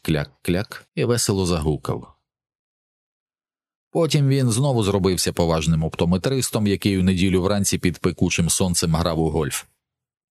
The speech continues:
Він давно вже припинив ходити до церкви.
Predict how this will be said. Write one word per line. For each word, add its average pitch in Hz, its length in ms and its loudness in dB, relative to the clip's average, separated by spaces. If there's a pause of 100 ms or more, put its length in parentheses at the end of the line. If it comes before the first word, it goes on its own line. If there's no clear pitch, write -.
(500)
Він 160 140 2
давно 139 280 2
вже 117 200 0
припинив 98 480 0
ходити 85 400 0
до 76 140 0
церкви. - 540 -4